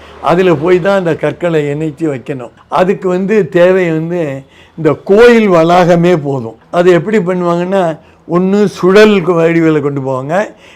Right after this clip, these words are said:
இல்லைன்னா சதுர வடிவில கொண்டு போவாங்க. இது எதுனா பி-, பிரமிட் கட்டுமானங்கள் அப்படி இருக்கு.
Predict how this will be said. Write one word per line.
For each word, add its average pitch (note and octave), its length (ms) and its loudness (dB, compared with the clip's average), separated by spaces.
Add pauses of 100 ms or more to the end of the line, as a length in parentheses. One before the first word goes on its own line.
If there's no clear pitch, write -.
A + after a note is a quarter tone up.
(120)
இல்லைன்னா G3+ 380 0
சதுர G3 480 4
வடிவில E3+ 440 2
கொண்டு C#3+ 200 -4
போவாங்க. A2+ 440 -6 (140)
இது F#3+ 320 2
எதுனா G3 420 0 (100)
பி-, E3+ 220 -6
பிரமிட் A#3 400 2
கட்டுமானங்கள் E3 760 -2
அப்படி C3+ 260 -4
இருக்கு. B2+ 360 -10